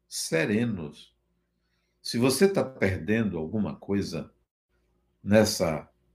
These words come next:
onda, nessa fase, nesse isolamento, não esqueça, todos estão perdendo alguma coisa porque há necessidade de perder. Só que é uma perda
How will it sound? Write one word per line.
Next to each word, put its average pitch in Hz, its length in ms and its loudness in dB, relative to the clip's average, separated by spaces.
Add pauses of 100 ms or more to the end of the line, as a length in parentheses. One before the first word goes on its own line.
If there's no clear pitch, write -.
(320)
onda, 98 580 4
nessa 101 320 -2
fase, 113 540 6
nesse 113 240 2
isolamento, 95 840 2 (240)
não 120 160 4
esqueça, - 600 -2 (800)
todos 160 560 8
estão 101 360 -2
perdendo 90 540 -4
alguma 117 340 -4
coisa 113 300 -2
porque 131 320 -4
há 110 140 2
necessidade 98 540 -2
de 98 80 0
perder. 78 680 -2
Só - 300 4
que 185 140 6
é 180 40 6
uma 120 280 6
perda 98 680 2